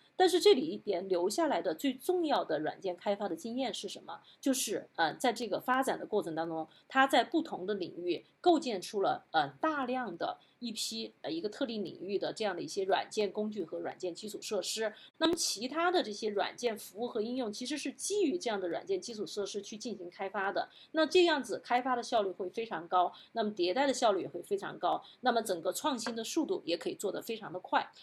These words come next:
所以那我觉得这个地方我们从互联网行业当中学到的地方，就是我们需要去，呃，在一个新的行业，如果我们要去做软件的时候，首先我们应该去投入做软件基础设施。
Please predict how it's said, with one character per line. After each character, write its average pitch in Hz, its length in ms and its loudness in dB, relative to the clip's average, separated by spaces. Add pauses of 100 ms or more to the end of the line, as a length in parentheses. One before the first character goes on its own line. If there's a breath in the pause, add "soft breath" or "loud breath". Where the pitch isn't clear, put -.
(120)
所 320 120 4
以 - 220 4
那 320 160 6
我 208 160 4
觉 185 100 0
得 190 100 2
这 339 160 4
个 294 60 0
地 240 120 -4
方 226 200 0
我 143 200 0
们 147 200 -4
从 202 200 -4
互 - 120 -2
联 262 120 2
网 214 160 -2
行 - 180 -12
业 185 80 -4
当 190 160 -2
中 196 100 -4
学 - 300 -6
到 240 140 2
的 220 80 0
地 208 120 -6
方， 180 160 -6
就 180 120 -6
是 156 260 -2 (260 loud breath)
我 202 160 8
们 160 220 0
需 - 200 -4
要 269 200 0
去， - 380 -6 (220 soft breath)
呃， 147 280 0 (120)
在 262 160 6
一 214 160 0
个 220 140 2
新 349 360 2
的 339 100 6
行 - 240 -4
业， 175 140 2
如 165 120 -2
果 196 120 4
我 147 60 2
们 151 80 -6
要 175 120 0
去 196 140 -10
做 190 160 0
软 - 180 -2
件 208 160 0
的 165 80 -2
时 151 140 -6
候， 147 120 -2 (180 loud breath)
首 160 280 4
先 277 260 4
我 233 140 2
们 170 100 -4
应 196 100 -2
该 214 120 -2
去 208 160 -6
投 - 260 -6
入 202 160 -2
做 196 180 -2
软 156 180 -2
件 175 180 -4
基 - 160 -10
础 147 120 -12
设 180 200 -4
施。 - 320 -6